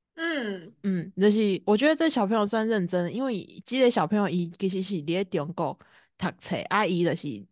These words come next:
Speaker 2: 在寒假的时阵吼，他跑去法国耍。欸，出去玩还记得要带作业出去，有没有看起来很向上、认真向上的孩子？
Speaker 1: <laughs>
Speaker 2: 结果嘞，他，我也不知道为什么，他就在法国去上厕所的时候，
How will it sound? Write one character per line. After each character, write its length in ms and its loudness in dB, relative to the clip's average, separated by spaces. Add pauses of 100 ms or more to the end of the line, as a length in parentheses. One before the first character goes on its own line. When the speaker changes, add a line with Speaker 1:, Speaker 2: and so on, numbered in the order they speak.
(120)
Speaker 2:
在 280 6
寒 300 0
假 240 4
的 80 0
时 120 -8
阵 220 -4
吼， 120 -2
他 300 0
跑 60 -4
去 80 6
法 140 4
国 220 -6
耍。 200 -4 (500)
欸， 220 6 (160)
出 240 12
去 180 12
玩 220 12
还 100 10
记 200 8
得 100 10
要 120 12
带 220 10
作 220 10
业 160 12
出 180 6
去， 200 4
有 120 4
没 100 -2
有 220 -2 (200)
看 140 -2
起 80 -6
来 80 -2
很 140 -6
向 300 -8
上、 320 -10
认 240 2
真 180 2
向 220 0
上 180 -4
的 60 -6
孩 180 -8
子？ 200 -10 (140)
Speaker 1:
<laughs> 160 -6
Speaker 2:
结 100 6
果 200 6
嘞， 140 6
他， 1120 0 (180)
我 120 6
也 80 6
不 80 0
知 40 2
道 120 6
为 100 6
什 160 2
么， 180 2
他 200 2
就 220 4 (180)
在 220 2
法 220 0
国 200 -2
去 120 -2
上 220 0
厕 160 6
所 200 2
的 60 -8
时 180 -8
候， 240 0